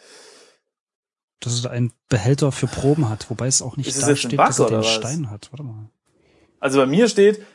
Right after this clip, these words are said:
Speaker 2: „Exomas vier ist ein leichtes, flaches Gefährt mit einem Behälter für Proben an der Außenseite und einem schmalen Schlitz an der Unterseite. Der Roboter ist energielos.“ Ich gucke mal in mein Inventar. Ja, also den Stein sehe ich jetzt ja auch nicht.
Speaker 1: Ja, den hab ich auch nicht.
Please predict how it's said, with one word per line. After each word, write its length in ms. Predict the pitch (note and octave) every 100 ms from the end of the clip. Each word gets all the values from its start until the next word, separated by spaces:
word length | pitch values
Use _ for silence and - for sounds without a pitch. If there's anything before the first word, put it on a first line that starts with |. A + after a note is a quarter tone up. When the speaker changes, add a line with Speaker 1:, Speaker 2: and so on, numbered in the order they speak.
| _
Speaker 2:
„Exomas 640 | - G3 G#3 F#3 F#3 F3
vier 220 | - F#3+
ist 140 | F3+ C#3+
ein 80 |
leichtes, 340 | C3+ C#3 C#3 C3
flaches 300 | B2+ A2+ A2+
Gefährt 320 | A#2 G3 C4+
mit 140 | E3 -
einem 160 | A2+
Behälter 320 | A#2 A2+ G#2+
für 120 | G#2+ A2
Proben 300 | - A3 C#3+
an 60 |
der 100 | A#2+
Außenseite 400 | A3+ A3+ G3 G3+
und 160 | E4 C4+
einem 160 | G3
schmalen 300 | F#3 B2+ C#3
Schlitz 240 | A#2+ A2 A2
an 80 | E3
der 80 |
Unterseite. 420 | A2+ B2+ A#2+ A2+ A2+
Der 100 | A2+
Roboter 360 | G#2+ E3 G#3+
ist 100 | G3
energielos.“ 800 | D3+ E3 B2 A2+ A2 A2 A2 - _ _ _ _ _ _ _ _ _ _ _ _ _ _ _ - - _ _ _
Ich 100 | -
gucke 120 | C3
mal 80 | A#2
in 60 | A2+
mein 100 | A2
Inventar. 680 | G#2+ G2+ - A#2+ E3 B3+ - _ _ _ _ _ -
Ja, 240 | A#2+ A#2
also 240 | - A#2+ B2
den 160 | B2
Stein 400 | A2 B2+ A#2+ E3
sehe 160 | F#3 G3+
ich 100 | G3
jetzt 140 | G3
ja 60 | G#3+
auch 160 | G#3 C#3
nicht. 380 | A2 G#2+ -
Speaker 1:
Ja, 160 | C3 B2+
den 180 | - A#2+
hab 80 | C#3+
ich 140 | E3
auch 100 | F3
nicht. 300 | D3 G#2 -